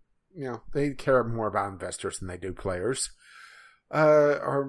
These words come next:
more focused on keeping the investors happy and saying that, "Oh yeah, Anthem, it, it had a rocky start, but we're actively working on it in the background. We're, we're gonna make it better." And that might be worth a million a year, you know?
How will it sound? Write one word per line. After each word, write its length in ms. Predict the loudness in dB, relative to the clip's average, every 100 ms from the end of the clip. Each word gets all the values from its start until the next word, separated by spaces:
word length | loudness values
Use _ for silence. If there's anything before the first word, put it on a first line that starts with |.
| -6
more 420 | -8 -6 -4 -4
focused 520 | -2 -2 -2 -6 -6 -6
on 300 | -4 -4 -6
keeping 280 | -10 -12 -10
the 100 | -6
investors 460 | -4 -4 -6 -6
happy 320 | -6 -6 -8
and 180 | -8 -10
saying 320 | -2 0 0 -4
that, 160 | -6 _ _ -10
"Oh 80 | -2
yeah, 200 | 0 -2 -2
Anthem, 380 | -4 0 0 0
it, 140 | -2
it 120 | -2 -2
had 220 | 0 0
a 60 |
rocky 440 | 0 -2 -4 -6 -6
start, 440 | -2 0 0 0
but 180 | -4 -2
we're 240 | 0 0 -2
actively 460 | -6 -6 -4 -4
working 420 | -2 -2 -4 -8 -14
on 180 | -14 -14
it 80 | -14
in 100 | -14
the 60 |
background. 560 | -10 -10 -10 -12 -12 -6
We're, 160 | -4 -4
we're 160 | -6 -2
gonna 220 | -2 -2
make 240 | -6 -6
it 160 | -6 -8
better." 440 | -10 -10 -14 -20 _ _ _ _
And 380 | -10 -8 -10 -10
that 220 | -8 -8 -6
might 320 | -6 -6 -8
be 180 | -8 -10
worth 340 | -8 -8 -8 _
a 80 | -14
million 400 | -10 -10 -12 -14
a 40 | -14
year, 360 | -14 -14 -16 -20 _ _ -14
you 100 | -8
know? 220 | -6 -8